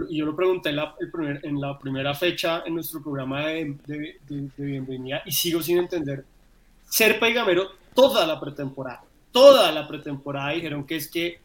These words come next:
no traían a Uribe, entre otras ra-, eh, no traían un reemplazo para Uribe de peso ni nada, porque entre, entre otras razones estaba Díaz, que jugó poco por las lesiones el año pasado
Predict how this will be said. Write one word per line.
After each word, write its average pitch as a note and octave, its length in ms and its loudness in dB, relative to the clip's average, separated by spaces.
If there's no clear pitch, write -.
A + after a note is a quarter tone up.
no E3 300 -2
traían F3+ 400 4
a F#3+ 60 2
Uribe, F3+ 360 4
entre E3+ 300 0
otras G#3 320 2
ra-, A3 140 -2
eh, F3+ 120 4
no E3+ 120 0
traían F#3 260 2
un G#3 80 -6
reemplazo G3+ 840 -4
para F3 160 -4
Uribe G3 240 0
de A3+ 80 4
peso B3 340 -4
ni G#3 100 -6
nada, C4 160 -6
porque F3 180 -6
entre, D3 200 -6
entre E3 240 -6
otras F#3 240 0
razones A3+ 480 0
estaba D3 420 -2
Díaz, C#3+ 300 -4
que - 40 -10
jugó C#3 280 -6
poco D#3+ 260 -8
por F3 160 -8
las D#3 160 -6
lesiones C#3+ 380 -10
el D3+ 100 -6
año C#3+ 180 -6
pasado A#3 440 0